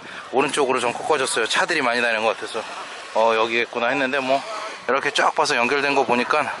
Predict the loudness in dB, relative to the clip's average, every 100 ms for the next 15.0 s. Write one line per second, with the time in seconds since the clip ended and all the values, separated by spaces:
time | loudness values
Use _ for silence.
0 | -10 -14 -16 -16 -14 -12 -12 -10 -8 -8
1 | -10 -6 -4 0 4 4 6 4 4 2
2 | 2 2 2 0 0 2 2 2 2 2
3 | 0 -4 -6 -8 -10 -12 -14 -14 -12 -12
4 | -8 0 2 2 2 -2 -6 -8 -10 -12
5 | -14 -8 -2 0 0 -2 -4 -6 -6 -12
6 | -10 -10 -10 -10 -12 -12 -6 0 2 2
7 | -2 -8 -8 -12 -14 -14 -14 -14 -14 -12
8 | -12 -12 -12 -10 -12 -12 -12 -12 -8 -4
9 | -2 -2 0 -2 -2 -2 -4 -6 -6 -10
10 | -10 -10 -8 -10 -10 -10 -12 -12 -14 -14
11 | -14 -14 -12 -12 -10 -10 -10 -10 -10 -10
12 | -8 -8 -8 -12 -12 -12 -12 -12 -10 -10
13 | -2 2 4 2 2 2 0 0 2 2
14 | 2 0 0 0 0 -2 2 2 2